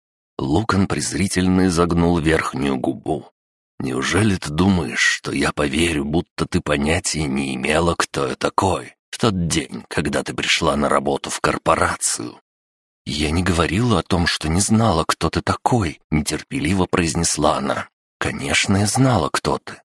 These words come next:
но у меня не было намерения когда-либо говорить тебе о том, что у меня близкая родственная связь с Сиан Томас», неубедительно прибавила она. «Мне было любопытно, понимаешь?»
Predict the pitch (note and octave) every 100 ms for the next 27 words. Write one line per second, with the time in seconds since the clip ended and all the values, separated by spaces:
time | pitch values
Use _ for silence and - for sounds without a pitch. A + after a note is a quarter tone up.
0 | _ - E2+ D#2+ G#2 F#2 F2 D#2 F2 G#2+
1 | F#2+ F#2 D#2+ F2 G2+ F2 C#2+ C2+ - -
2 | D#2+ - D#2 D#2 D2 D#2 C#2+ D2 G#2+ -
3 | - C3+ - - F#2+ G#2+ D#2 G#1+ - -
4 | D2 D2+ D2+ D#2 F3+ D#3+ D3+ D3+ F#3+ -
5 | D3+ D#3+ D#3+ - - E3 F2+ F2+ G2+ -
6 | B2 C3 E2+ - - D2+ G#2 C#3+ - G2
7 | D#2+ C#2+ - - - _ - D2 C2+ C#2+
8 | D2+ G2+ F2+ F#2 F#2 - E2 C#2+ D2+ D2
9 | C2 B1+ B1+ C2 B1 - _ _ _ _
10 | - E2 A2 B2+ A#2 G#2 F#2 F2+ - A2+
11 | A#2+ - D2+ C#2+ - D#2+ E2+ E2 G#2 G2+
12 | -